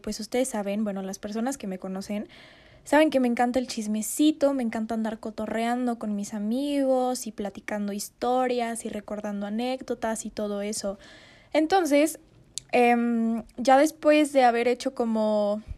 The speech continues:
quinientos en vivos en Instagram, porque igual los que me conocen y los que me siguen en Instagram saben que me la paso haciendo en vivos,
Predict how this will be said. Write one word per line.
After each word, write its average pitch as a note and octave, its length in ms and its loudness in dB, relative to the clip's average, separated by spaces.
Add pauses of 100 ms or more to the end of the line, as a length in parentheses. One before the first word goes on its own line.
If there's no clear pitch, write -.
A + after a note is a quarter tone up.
(100)
quinientos B3+ 800 2
en A3+ 140 2
vivos A3 340 -2
en A3 120 -2
Instagram, G3+ 580 -4
porque G3 400 -8 (400)
igual A3 340 4
los A3 140 -2
que G#3 180 -6
me G#3+ 180 -4
conocen A3 480 0
y A3 60 0
los G3+ 160 -4
que G3+ 120 -10
me F#3+ 100 -6
siguen B3 320 -6
en A#3 120 -2
Instagram G#3+ 540 -4
saben A3 420 0
que A#3+ 100 -2
me A3 100 -2
la G#3+ 140 0
paso B3 200 2
haciendo B3 280 0
en A#3 160 -2
vivos, G3+ 480 -4